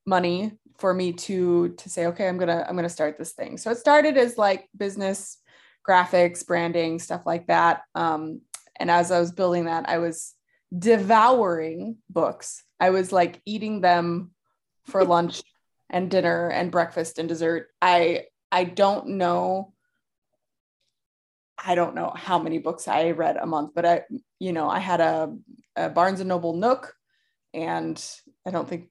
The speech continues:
Speaker 1: they make those anymore.
Speaker 2: I don't think
Speaker 1: Um,
Speaker 2: they do either. <laughs>
Speaker 1: I don't think so. And I just devoured books, and I got on Goodreads, and I started talking to people and talking about the books. And then I got on DeviantArt, and I started making designs and photo manipulations around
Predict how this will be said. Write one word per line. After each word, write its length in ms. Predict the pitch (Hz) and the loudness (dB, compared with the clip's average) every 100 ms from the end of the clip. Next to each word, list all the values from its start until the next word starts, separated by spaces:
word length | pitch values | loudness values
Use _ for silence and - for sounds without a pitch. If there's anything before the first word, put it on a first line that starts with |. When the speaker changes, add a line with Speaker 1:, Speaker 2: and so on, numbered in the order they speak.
| _ | _
Speaker 1:
they 120 | 170 | -6
make 200 | 151 160 | -6 -6
those 220 | 160 165 | -6 -6
anymore. 480 | 160 160 156 165 170 _ _ _ _ - | -6 -6 -6 -8 -10 _ _ _ _ -2
Speaker 2:
I 200 | 180 175 | 2 4
don't 160 | 208 170 | 2 0
think 120 | 175 | -2
Speaker 1:
Um, 20 | |
Speaker 2:
they 100 | 214 | -4
do 160 | 208 208 | -2 -4
either. 260 | 214 202 _ | -4 -10 _
<laughs> 260 | 285 - - | -4 -4 -12
Speaker 1:
I 40 | |
don't 260 | 196 196 - | -10 -10 -12
think 160 | 202 - | -18 -8
so. 580 | 202 180 175 - - - - | -2 0 0 0 -4 -6 2
And 320 | 190 190 180 | 4 4 2
I 140 | - 185 | 2 0
just 220 | 190 190 | -2 -8
devoured 400 | 175 170 170 165 | 0 2 2 0
books, 260 | 160 - - | -4 -6 -4
and 300 | 170 170 165 | -2 0 -2
I 60 | 170 | -4
got 160 | 170 | -4
on 140 | 170 170 | -4 -2
Goodreads, 500 | 240 240 269 254 208 | -2 -2 -4 -6 -8
and 80 | 175 | -8
I 40 | |
started 300 | - 170 156 | -8 -8 -6
talking 320 | 190 226 254 | -2 0 0
to 60 | 233 | -4
people 480 | 247 226 220 214 196 | -4 -4 0 2 2
and 520 | 180 175 170 170 165 175 _ _ - | 2 0 0 -4 -8 -14 _ _ -8
talking 220 | 190 180 | -6 0
about 180 | 170 - | 0 -2
the 80 | |
books. 380 | 180 254 254 - | 2 4 4 0
And 100 | 202 | -6
then 80 | 170 | -4
I 80 | 165 | -2
got 180 | 175 170 | 0 0
on 140 | 165 | -2
DeviantArt, 640 | 214 247 254 240 - 226 | -4 -4 -2 -2 0 0
and 100 | 147 | 0
I 60 | 170 | -4
started 320 | 175 190 160 | -4 -4 -2
making 500 | 175 170 165 165 170 _ | -4 -4 -6 -8 -10 _
designs 720 | 175 180 233 247 240 226 220 | -4 0 2 2 0 -2 -4
and 360 | - 180 175 - _ _ _ | -6 -4 -6 -12 _ _ _
photo 220 | 202 190 | 0 2
manipulations 880 | 185 170 165 160 165 240 262 247 226 | 0 -4 -6 -6 -4 -4 -4 -4 -4
around 540 | 202 190 185 190 185 | -2 -2 -2 -4 -8